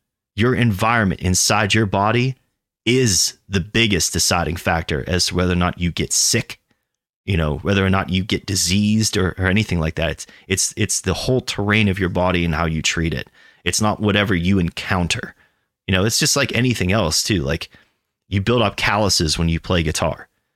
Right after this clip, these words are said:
you know? So at first, when you're playing guitar, it hurts a lot, you know, especially if you're learning on an acoustic or something like that. But then eventually, like, you get calloused and you can do it. You know, our, our system doesn't allow us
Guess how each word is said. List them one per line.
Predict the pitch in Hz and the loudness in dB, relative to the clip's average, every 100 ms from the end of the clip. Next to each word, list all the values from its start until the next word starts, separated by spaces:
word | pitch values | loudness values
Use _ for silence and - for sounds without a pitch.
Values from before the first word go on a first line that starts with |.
| _ _ - | _ _ -6
you | 85 | -2
know? | 76 78 | -2 0
So | - 98 92 | 0 2 2
at | 98 | 0
first, | 127 113 - | 0 0 2
when | 110 | 2
you're | 95 | 0
playing | - 104 90 | 0 0 2
guitar, | 80 - 95 82 | 0 0 0 0
it | |
hurts | - 110 - | 0 0 0
a | 85 | 0
lot, | 76 69 - - | 0 -2 -6 -4
you | 95 | 0
know, | 78 | 0
especially | - 107 - 95 | 0 0 0 0
if | 90 | 0
you're | 90 | 0
learning | 92 87 | 2 2
on | 82 | 0
an | 71 | -2
acoustic | - 87 90 78 - | -2 -2 0 -2 -2
or | |
something | - 73 73 | -2 -2 -4
like | 67 58 | -10 -8
that. | 71 65 - _ _ _ _ | -8 -8 -10 _ _ _ _
But | 131 | -2
then | 143 | 0
eventually, | 113 147 - 101 92 87 | 2 2 2 2 2 2
like, | 98 - | 0 2
you | 92 | 2
get | 95 | 2
calloused | - 101 98 69 - | 0 0 0 0 -2
and | 78 | 0
you | 82 | -2
can | 85 78 | -2 0
do | 92 | 2
it. | 87 - - _ _ _ _ _ _ _ _ - | 0 -2 -12 _ _ _ _ _ _ _ _ -2
You | 120 | 0
know, | 113 | 2
our, | 139 143 - _ 107 | 2 0 -2 _ -2
our | 123 110 - | 0 0 -2
system | - - 160 - 110 | 0 2 2 2 2
doesn't | 104 107 107 95 | 2 2 2 0
allow | 92 90 98 104 | 0 2 2 2
us | 69 - - | 0 0 -2